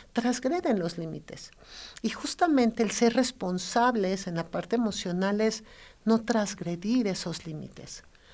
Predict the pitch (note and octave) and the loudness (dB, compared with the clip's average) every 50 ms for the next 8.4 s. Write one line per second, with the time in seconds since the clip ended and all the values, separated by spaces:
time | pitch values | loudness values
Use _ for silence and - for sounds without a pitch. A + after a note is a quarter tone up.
0 | - - - - - F3 F3 F3+ - B3+ B3 A3 - - - F#3 E3+ F#3 F#3+ F#3+ | -20 -20 -16 -4 -2 -2 0 2 2 2 2 2 0 0 0 0 0 0 -4 -6
1 | - - E3+ D#3+ E3 E3 F3+ F#3+ F#3 - F#3 F#3 F3+ F3 F3 F3+ F#3 F#3 - - | -4 -4 -4 -2 -2 -2 -2 -4 -4 -2 -2 -2 0 0 0 -2 -4 -4 -8 -16
2 | - - - - - F#3 F#3 G3 F#3+ - A3 G3+ - F#3 - - E3+ - - - | -20 -20 -10 -2 0 2 2 2 0 -2 -4 -4 -4 -6 -6 -6 -6 -4 -2 -2
3 | F3 E3+ F3+ F3 - F#3 F3 F#3 F#3+ - G#3 F#3+ G3+ G#3 F3+ E3+ - - E3+ F3+ | -2 -2 -2 -2 -2 -2 -2 -2 -2 -2 -4 -2 0 0 -2 -2 0 -2 -2 -2
4 | A3 B3+ - - - - - - _ - F#3 F3 - - F#3 F#3 F3+ - G3+ F#3+ | -2 -6 -8 -14 -20 -20 -20 -20 _ -10 -10 -8 -4 -2 0 0 2 2 2 2
5 | G3+ A3+ A3 G3 G3 E3 E3 - - - F3 F3 - F3+ F3 F3+ F3+ - A#3 A3 | 2 4 4 4 2 2 -4 -2 -2 -2 -4 -2 -2 -4 -4 -4 -2 0 0 0
6 | F3 D3+ - - - _ - - - - - - F#3+ F#3+ F3+ - G#3+ G3 F#3+ F#3+ | 0 -2 -6 -12 -20 _ -20 -20 -20 -10 -2 2 4 4 4 4 2 2 2 0
7 | F#3+ - G3+ G#3 A3 A3+ A3+ - - F#3+ F3+ F#3 F3+ F#3+ F#3+ F3 G#3+ A3 A#3+ C4 | 2 2 4 4 4 4 2 4 2 2 4 4 4 2 4 4 4 4 6 6
8 | C4 B3 - G3+ G3 G#3+ D4+ D#4 | 4 4 2 0 0 0 0 -4